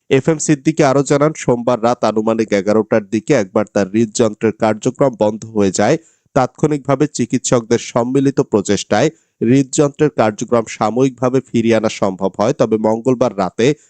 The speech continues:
আবারও হৃদযন্ত্র বিকল হলে ধীরে ধীরে তিনি নিস্তেজ হয়ে পড়েন। তিনি বলেন, সে সময় তার পরিবারের সব সদস্য হাসপাতালে উপস্থিত ছিলেন। প্রয়োজনীয় সব চিকিৎসা প্রয়োগের পর আমরা তাকে ক্লিনিক্যাল ডেথ ঘোষণা করি।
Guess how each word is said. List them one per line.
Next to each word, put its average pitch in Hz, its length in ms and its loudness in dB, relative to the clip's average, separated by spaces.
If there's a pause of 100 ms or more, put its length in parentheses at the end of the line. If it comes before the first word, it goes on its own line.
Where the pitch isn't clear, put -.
(140)
আবারও 139 360 2
হৃদযন্ত্র 117 600 0
বিকল 107 380 -2 (100)
হলে 101 200 2
ধীরে 123 380 0
ধীরে 101 360 0 (260)
তিনি 113 180 2
নিস্তেজ 107 540 -2
হয়ে 90 120 0
পড়েন। 98 380 0 (420)
তিনি 147 180 6
বলেন, 143 380 0
সে 139 200 -2
সময় 139 260 0
তার 135 180 0
পরিবারের 117 520 0
সব 113 260 0
সদস্য 117 560 -2
হাসপাতালে 107 540 -2
উপস্থিত 110 440 -2
ছিলেন। 117 340 0 (380)
প্রয়োজনীয় 147 560 2
সব 147 300 0
চিকিৎসা 139 500 0
প্রয়োগের 117 460 2
পর 135 300 0
আমরা 110 240 0
তাকে 110 300 -2
ক্লিনিক্যাল 135 560 0
ডেথ 113 420 0
ঘোষণা 104 460 -2
করি। 95 320 0